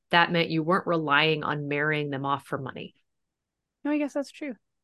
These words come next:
Speaker 2: Yeah, that's
Speaker 1: So
Speaker 2: true.
Speaker 1: it was,
Speaker 2: Okay.
Speaker 1: it's kind of a flex.
Speaker 2: All right.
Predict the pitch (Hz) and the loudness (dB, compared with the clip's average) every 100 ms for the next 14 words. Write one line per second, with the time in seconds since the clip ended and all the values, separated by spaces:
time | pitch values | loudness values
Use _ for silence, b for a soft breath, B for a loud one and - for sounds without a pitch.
0 | _ _ _ - 277 247 180 160 294 233 | _ _ _ -6 -4 2 4 4 4 6
1 | 185 190 233 156 - 311 277 - 160 135 | 6 8 6 4 4 6 6 4 2 0
2 | - - - _ _ _ _ _ _ _ | 0 -8 -8 _ _ _ _ _ _ _
3 | _ _ _ _ _ - 302 349 | _ _ _ _ _ -8 -4 -2